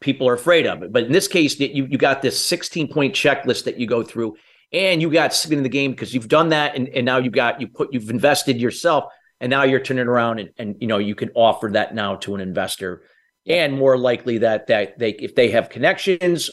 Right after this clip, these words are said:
or certain people that they could send it to, you know, they could sell it to a developer,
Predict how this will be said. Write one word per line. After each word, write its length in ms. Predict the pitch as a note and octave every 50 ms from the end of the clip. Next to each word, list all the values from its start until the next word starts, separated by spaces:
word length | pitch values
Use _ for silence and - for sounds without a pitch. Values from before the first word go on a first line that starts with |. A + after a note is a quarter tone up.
| - -
or 460 | B2 A#2+ A#2+ A#2+ A#2+ A#2 A2+ - - _ _ _ _
certain 300 | - - D#3 D3 - B2+
people 320 | - C#3+ C3+ - C3+ B2+
that 180 | A#2 A#2+ A2+ -
they 80 | A#2+
could 160 | A2 - A2 -
send 240 | - C3+ A#2 A#2
it 100 | G#2+ - -
to, 180 | - B2 A#2 -
you 60 | B2+
know, 160 | A#2+ G#2+ G#2
they 160 | G2+ - A#2
could 160 | G2+ - A2 -
sell 180 | - B2 A2
it 100 | A2 G2+
to 140 | - A2 G#2
a 40 | G2
developer, 800 | G#2 G#2 E2+ G2 A2+ A2 A2 G#2+ - - A2 G#2+ G#2 G2+ -